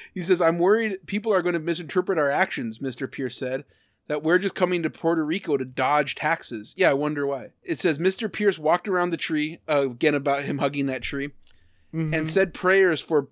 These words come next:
Speaker 1: Puerto Pia, holding a rusted wrench that he had picked up in the territory. He kissed an old man's feet. He blessed a crystal in the water as they all watched. He played the Chaplin speech to everyone and to the tree."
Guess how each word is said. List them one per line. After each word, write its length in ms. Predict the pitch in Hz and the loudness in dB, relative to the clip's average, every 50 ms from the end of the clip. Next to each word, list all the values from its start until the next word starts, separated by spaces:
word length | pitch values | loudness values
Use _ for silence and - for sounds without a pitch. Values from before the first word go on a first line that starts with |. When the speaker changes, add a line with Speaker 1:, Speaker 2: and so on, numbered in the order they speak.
| _ _ _ | _ _ _
Speaker 1:
Puerto 420 | - - 175 170 165 - - 165 147 | -4 -2 0 0 0 0 -2 -2 -2
Pia, 400 | - - 147 120 110 101 113 - _ _ _ _ _ _ | -2 -4 -4 -4 -4 -4 -8 -14 _ _ _ _ _ _
holding 440 | - - 170 170 190 190 214 214 208 | -8 -4 0 0 2 2 2 2 2
a 80 | 185 165 | 2 2
rusted 460 | 147 147 160 170 170 - - 190 160 | 2 4 2 2 2 2 0 -2 0
wrench 340 | 147 139 147 156 165 156 - | 0 0 0 0 0 -2 -2
that 140 | - 135 143 | -4 -4 -2
he 80 | 147 | -2
had 140 | 139 127 - | -4 -4 -4
picked 220 | - 170 - - | -6 -8 -4 -2
up 160 | - 151 - - | -2 -2 -2 -4
in 120 | 151 139 | -6 -6
the 60 | 135 113 | -6 -4
territory. 680 | - 143 139 135 131 - - 131 120 120 117 120 123 _ _ _ _ _ _ _ _ _ _ _ _ - - | -2 -2 0 0 -2 -2 -6 -8 -8 -8 -10 -14 -18 _ _ _ _ _ _ _ _ _ _ _ _ -14 -14
He 100 | 170 - - | -14 -12 -10
kissed 320 | - - 214 220 214 - | 0 2 2 2 4 0
an 100 | 190 175 | -2 -4
old 240 | 156 151 165 175 180 | -2 -2 -4 -2 -2
man's 300 | 175 165 156 147 139 - | -2 -2 -2 -2 -2 -4
feet. 340 | - - 175 160 139 123 - _ _ _ _ _ _ _ _ _ _ _ _ | -6 -8 -8 -8 -8 -10 -12 _ _ _ _ _ _ _ _ _ _ _ _
He 180 | _ - 170 160 | _ -12 -12 -10
blessed 420 | 139 151 160 165 196 196 - - | -4 0 2 4 4 2 0 -2
a 60 | 156 | -4
crystal 480 | - - - 202 208 202 - 175 156 151 | -4 0 2 2 2 4 0 -4 -4 -2
in 100 | 147 151 | -2 0
the 80 | 147 | 0
water 460 | 135 139 151 165 160 139 117 110 - _ _ _ _ _ _ _ _ _ | 2 4 6 6 6 4 2 -4 -10 _ _ _ _ _ _ _ _ _
as 140 | - 135 131 | -10 -8 -4
they 140 | 139 156 156 | 0 2 2
all 160 | 147 143 139 | 2 2 0
watched. 480 | 135 143 139 131 107 - - - - _ _ _ _ _ _ _ _ _ _ | 0 -2 -2 -2 -4 -8 -12 -14 -14 _ _ _ _ _ _ _ _ _ _
He 140 | _ 170 165 | _ -12 -12
played 360 | 131 - - 180 190 214 196 | -10 -4 2 2 2 2 2
the 60 | 196 | 0
Chaplin 500 | 185 - - 185 180 190 190 - 180 156 | -2 0 0 2 2 2 0 0 -4 -6
speech 340 | 139 - - 156 143 131 - | -6 -8 -8 -8 -8 -6 -6
to 180 | - 160 - 147 | -6 -6 -2 -2
everyone 540 | 156 160 170 175 160 147 135 127 123 127 | -2 -2 0 -2 -2 -2 -2 -4 -6 -8
and 280 | 131 143 156 160 180 170 - | -6 -2 0 2 2 2 2
to 80 | 185 | 0
the 100 | 165 156 | 0 0
tree." 680 | 135 - - - - 170 180 190 170 135 107 101 120 - | -2 -4 -6 -6 -4 -4 -4 -4 -4 -6 -6 -8 -12 -16